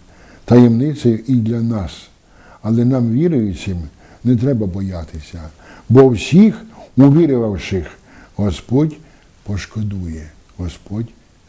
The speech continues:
спасе, Господь захистить. Тому стараймося жити благочестиво, роблячи діла милосердя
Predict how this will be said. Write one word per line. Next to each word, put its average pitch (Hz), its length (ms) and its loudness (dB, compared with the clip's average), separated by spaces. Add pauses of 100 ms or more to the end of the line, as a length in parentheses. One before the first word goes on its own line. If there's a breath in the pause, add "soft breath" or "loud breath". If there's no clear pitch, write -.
спасе, 85 500 -14 (540 soft breath)
Господь 95 500 -4 (300)
захистить. 87 760 -10 (460 loud breath)
Тому 107 420 2 (300 soft breath)
стараймося 113 720 2
жити 107 300 -4
благочестиво, 101 960 -8 (560 loud breath)
роблячи 123 520 2
діла 104 360 -4
милосердя 110 840 -6